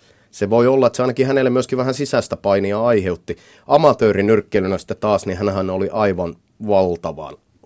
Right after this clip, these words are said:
huikea, että olympiapuolen niin kuin nyrkkeilijänä ihan – kyllähän se näin tuntuu jälkikäteen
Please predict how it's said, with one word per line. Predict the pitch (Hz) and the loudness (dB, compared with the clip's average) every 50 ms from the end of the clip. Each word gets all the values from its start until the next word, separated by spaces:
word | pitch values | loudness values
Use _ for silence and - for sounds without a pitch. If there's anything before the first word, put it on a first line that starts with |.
| - - | -10 -8
huikea, | 92 87 80 76 - - - 76 76 78 | -8 -8 -8 -10 -14 -14 -14 -14 -14 -16
että | 80 - 87 | -14 -10 -6
olympiapuolen | 90 95 90 - _ - 95 87 - - 90 85 82 85 | -4 -4 -4 -6 _ -6 -6 -6 -6 -8 -10 -8 -8 -10
niin | 82 82 | -12 -10
kuin | 87 92 | -8 -8
nyrkkeilijänä | 90 92 87 85 _ - 85 82 80 85 87 90 87 78 | -6 -6 -8 -10 _ -10 -10 -10 -10 -10 -12 -12 -14 -14
ihan – | 78 85 82 101 90 85 85 - _ _ _ _ _ _ _ _ _ _ - 139 127 | -14 -12 -10 -10 -10 -10 -10 -16 _ _ _ _ _ _ _ _ _ _ -20 -4 2
kyllähän | - 127 127 127 127 | 4 6 6 6 4
se | 135 131 123 | 2 0 0
näin | 139 147 156 147 139 131 - | -2 -2 0 2 2 2 2
tuntuu | 120 120 107 123 120 | 0 -2 -2 0 2
jälkikäteen | 123 127 123 - 113 101 - 101 - - 104 104 107 - | 2 2 2 2 -2 -4 -4 -2 0 2 2 2 2 -2